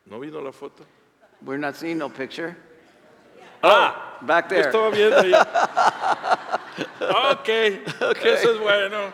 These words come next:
Speaker 2: That's good. <laughs>
Speaker 1: Tenemos un poquito de, eh, mi linda esposa está aquí conmigo.
Speaker 2: My
Speaker 1: Eh,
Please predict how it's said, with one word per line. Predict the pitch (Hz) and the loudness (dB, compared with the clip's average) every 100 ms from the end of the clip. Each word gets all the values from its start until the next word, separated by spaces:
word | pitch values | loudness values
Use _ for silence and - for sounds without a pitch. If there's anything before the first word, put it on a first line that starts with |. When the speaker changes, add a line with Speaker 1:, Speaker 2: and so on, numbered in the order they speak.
| - | -10
Speaker 2:
That's | - 190 - | -4 -2 -4
good. | 170 175 196 | -8 -6 -4
<laughs> | 190 | -6
Speaker 1:
Tenemos | - 180 208 208 202 | -4 -4 -2 -4 -4
un | 208 | -6
poquito | 190 - 208 - 202 | -8 -12 -12 -8 -4
de, | 180 151 - - - _ | -4 -4 -8 -20 -20 _
eh, | 214 185 180 185 - | -4 -2 -2 -6 -12
mi | 175 175 | -8 -6
linda | 196 208 214 | -6 -2 -4
esposa | - 208 220 - | -4 -6 -4 -4
está | 202 - | -6 -6
aquí | 165 170 | -8 -8
conmigo. | 175 165 185 190 233 320 - - | -8 -6 -6 -4 -6 -6 -16 -12
Speaker 2:
My | |
Speaker 1:
Eh, | 135 | -8